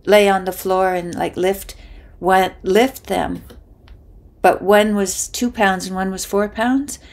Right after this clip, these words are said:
And I was saying how much fun that was, because,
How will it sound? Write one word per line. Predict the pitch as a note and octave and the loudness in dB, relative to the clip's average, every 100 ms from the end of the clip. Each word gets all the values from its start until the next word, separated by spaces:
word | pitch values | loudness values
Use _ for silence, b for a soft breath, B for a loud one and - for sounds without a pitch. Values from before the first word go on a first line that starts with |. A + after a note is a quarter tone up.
| B | B
And | G3 G3 | 0 2
I | |
was | G3 G3 | 2 2
saying | A#3 A3 | 2 2
how | G3+ | 0
much | G#3+ G3+ - | -2 -2 -4
fun | - A#3 C4 | 0 4 6
that | A#3+ F#3 - | 4 2 -4
was, | E3 D#3 - - b b b b b - | -4 -4 -6 -10 b b b b b -2
because, | E3+ G#3 A3+ | 0 2 2